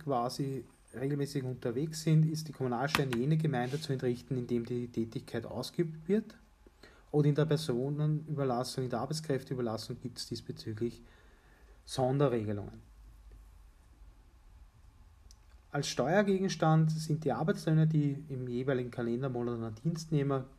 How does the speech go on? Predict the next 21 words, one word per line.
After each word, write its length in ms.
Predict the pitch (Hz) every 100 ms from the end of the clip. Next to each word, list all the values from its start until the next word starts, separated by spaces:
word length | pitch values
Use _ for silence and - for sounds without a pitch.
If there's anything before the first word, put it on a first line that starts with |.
| -
gezahl-, 500 | - - - 107 123
im 80 | 123
Inland 280 | 139 147 117
getätigten 680 | - 120 113 113 - 117 107
Betriebsstätte 580 | - 143 156 - 127 110
bezahlt 480 | 117 - 110 120
werden, 220 | 127 120 110
heranzuziehen. 960 | 110 98 156 156 - 214 233 233 - - - - - - - - - - - - -
Und 480 | 151 147 151 -
der 80 | -
Dienstnehmerbegriff 960 | - 160 156 160 156 156 - 139 - 147
ist 220 | 156 - - 123
wortgleich 560 | 117 113 - 120 117
mit 200 | 123 113
dem 100 | 117
Dienstnehmerbegriff 1080 | 110 123 - 117 117 110 110 123 - 113 110
des 200 | - -
D 100 | -
Bs. 400 | 156 107 98 - - - - - - - - - - - - - - - - - - -
Im 120 | 214
Kommunalsteuergesetz 1200 | - 185 151 120 165 - 208 202 202 175 165 -